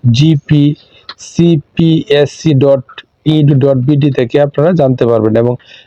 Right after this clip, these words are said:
বর্ণিত বিষয়ে আগ্রহী ও যোগ্যতা সম্পন্ন প্রার্থীগণ একাধিক পদে আবেদন করতে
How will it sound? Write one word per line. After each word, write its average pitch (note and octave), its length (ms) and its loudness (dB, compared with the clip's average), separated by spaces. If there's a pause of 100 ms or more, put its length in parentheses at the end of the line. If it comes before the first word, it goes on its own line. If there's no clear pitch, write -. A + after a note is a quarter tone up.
(140)
বর্ণিত D#3 420 2
বিষয়ে D3 400 2
আগ্রহী C#3+ 440 0
ও C#3+ 260 2
যোগ্যতা D3 460 0
সম্পন্ন C3+ 460 -2
প্রার্থীগণ C3 540 -2
একাধিক C3 440 -2
পদে C#3 220 0
আবেদন B2 340 0
করতে A#2 380 -4